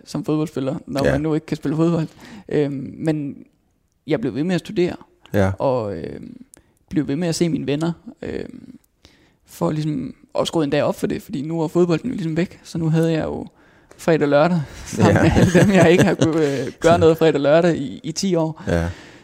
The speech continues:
Speaker 1: Så på den måde skruede jeg op på den del, og det gav jo nogle andre muligheder.
Speaker 2: Ja.
Speaker 1: Så jeg tror egentlig, jeg har brugt det, som det, jeg har været igennem, har taget fra mig, har jeg jo så fået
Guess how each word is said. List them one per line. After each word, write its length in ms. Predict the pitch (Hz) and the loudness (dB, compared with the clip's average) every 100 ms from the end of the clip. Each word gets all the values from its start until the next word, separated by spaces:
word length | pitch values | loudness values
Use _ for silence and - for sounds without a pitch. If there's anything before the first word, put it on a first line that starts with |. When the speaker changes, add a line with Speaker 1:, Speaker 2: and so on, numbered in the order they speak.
| - | -6
Speaker 1:
Så 120 | - | -2
på 100 | 151 | 2
den 120 | 180 | 2
måde 140 | 180 170 | 2 0
skruede 220 | 170 156 | 2 2
jeg 80 | 135 | 2
op 180 | 95 - | 0 -2
på 100 | 165 | -4
den 160 | 165 160 | 0 2
del, 240 | 156 - 240 254 | 2 0 -10 -14
og 520 | - 131 123 110 53 50 50 _ _ _ _ _ _ - | -6 -4 -2 -4 -10 -12 -18 _ _ _ _ _ _ -6
det 80 | |
gav 160 | 165 170 | 0 0
jo 40 | 156 | 0
nogle 140 | - | -2
andre 140 | 165 175 | -2 -2
muligheder. 420 | 175 202 175 - _ - | -4 -4 -6 -10 _ -10
Speaker 2:
Ja. 180 | 82 85 - - | -6 -6 -10 -14
Speaker 1:
Så 160 | - - - | -12 -14 -10
jeg 140 | 165 156 | -8 -6
tror 260 | 185 165 | -4 -4
egentlig, 240 | 165 156 151 | -4 -4 -4
jeg 80 | |
har 100 | 151 - | -6 -4
brugt 520 | 180 185 - - - _ _ _ _ _ _ _ _ _ _ - | -6 -6 -14 -16 -18 _ _ _ _ _ _ _ _ _ _ -4
det, 120 | 208 | -2
som 300 | 202 151 135 131 _ _ _ _ _ _ - | 0 -2 -2 -10 _ _ _ _ _ _ 2
det, 80 | |
jeg 80 | 165 | 2
har 40 | 147 | 4
været 140 | 127 | 0
igennem, 400 | 123 165 151 - _ _ | -2 -4 -6 -12 _ _
har 140 | - | -12
taget 200 | - - | -6 -6
fra 160 | - 143 | -4 -6
mig, 140 | 196 214 _ _ _ - | -6 -10 _ _ _ -12
har 180 | - 165 | -4 -4
jeg 80 | |
jo 100 | 131 | -4
så 120 | - 165 | -6 -6
fået 480 | - 165 175 196 | -4 -4 -2 -4